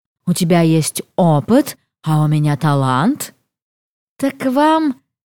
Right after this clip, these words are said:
нужны деньги?" соображаю я наконец, и Надин сердито оглядывается на меня. "Нам нужно сотрудничество",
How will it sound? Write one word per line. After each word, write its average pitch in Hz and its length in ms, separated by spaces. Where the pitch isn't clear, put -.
нужны 262 520
деньги?" 233 840
соображаю 196 840
я 190 200
наконец, 175 600
и 165 100
Надин 170 400
сердито 175 540
оглядывается 180 640
на 180 60
меня. 165 340
"Нам 214 320
нужно 226 500
сотрудничество", 165 1400